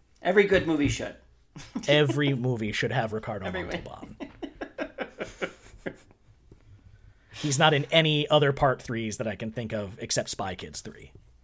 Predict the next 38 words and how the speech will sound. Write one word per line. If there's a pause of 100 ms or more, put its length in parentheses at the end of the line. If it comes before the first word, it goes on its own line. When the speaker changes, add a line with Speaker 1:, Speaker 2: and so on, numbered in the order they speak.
(800)
Speaker 1:
Uh, (480)
is
he
in
Spy
Kids
three? (220)
Yeah,
I
guess
he
is.
Speaker 2:
Yeah.
Speaker 1:
Yeah.
Speaker 2:
Yeah, (180)
Speaker 1:
Yeah,
Speaker 2:
he
Speaker 1:
yeah,
Speaker 2:
goes
Speaker 1:
yeah.
Speaker 2:
into
the,
he
goes
into
the
three
D,
he
goes
into
the
metaverse
to
fight
Sylvester
Speaker 1:
Right.
Speaker 2:
Stallone.